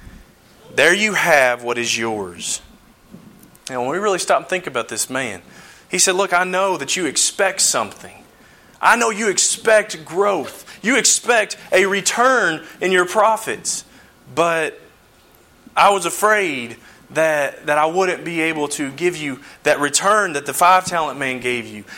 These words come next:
and that the two talent man gave you. And so I'm simply just giving back to you what you gave to me." Now, at first, at first light, you might think, "Well, at least he didn't lose anything.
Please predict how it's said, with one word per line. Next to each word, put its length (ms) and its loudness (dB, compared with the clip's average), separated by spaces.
and 80 2
that 80 4
the 60 -2
two 240 -2
talent 320 0
man 120 -4
gave 260 -6
you. 160 -6
And 100 0
so 320 4
I'm 200 4
simply 340 0
just 180 -2
giving 360 -2
back 300 2
to 120 -8
you 160 -2
what 240 -2
you 80 -4
gave 300 -4
to 100 -6
me." 320 -8
Now, 140 6
at 80 2
first, 360 4
at 140 2
first 240 2
light, 160 4
you 80 -4
might 120 4
think, 160 0
"Well, 120 4
at 60 -4
least 240 0
he 80 -2
didn't 340 0
lose 260 0
anything. 560 -6